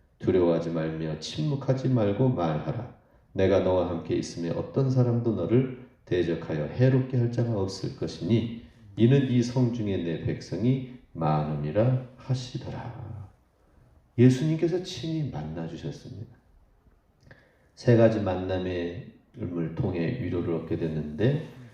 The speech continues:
브리스길라와 아굴라 부부, 그리고 신라와 디모데를 만나고 또 예수님께서 밤중에 환상 가운데 나타나는 것입니다.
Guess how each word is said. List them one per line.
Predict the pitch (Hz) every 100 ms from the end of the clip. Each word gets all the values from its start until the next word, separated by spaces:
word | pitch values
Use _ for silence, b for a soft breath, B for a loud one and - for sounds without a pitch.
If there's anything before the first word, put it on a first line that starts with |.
| -
브리스길라와 | - 90 87 - 85 78 76 78 -
아굴라 | 87 85 101 110 113 110
부부, | 123 - 80 78 - - - -
그리고 | - 85 - -
신라와 | - - 113 110 101 101 101
디모데를 | - 87 98 101 101 107 110 139 156
만나고 | 110 - - - - - b b b b -
또 | 82
예수님께서 | 85 82 - 85 82 82 - - -
밤중에 | - - 92 101 - 131 147 143 B B -
환상 | 131 147 147 143 147 143
가운데 | 123 110 101 113 120
나타나는 | 85 85 - 80 76 -
것입니다. | - - - 95 98